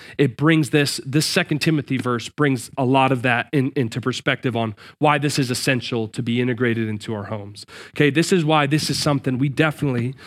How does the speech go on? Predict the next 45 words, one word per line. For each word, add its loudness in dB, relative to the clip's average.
have 0
to 2
put 2
on 2
the 0
table 0
and 0
leave 4
at 0
the -2
table. 0
And 0
this 2
is 2
something 0
we 2
have 0
to -4
integrate 2
in, 4
into 0
this -2
time, -4
okay? 0
This 2
is, 2
this 0
is 0
mightily 2
important, 0
and -2
here's 0
why. 2
Second -2
Timothy -2
three 4
sixteen -2
into 0
seventeen -2
says -2
this, 0
"All 2
scripture -2
is -2
God-breathed." 0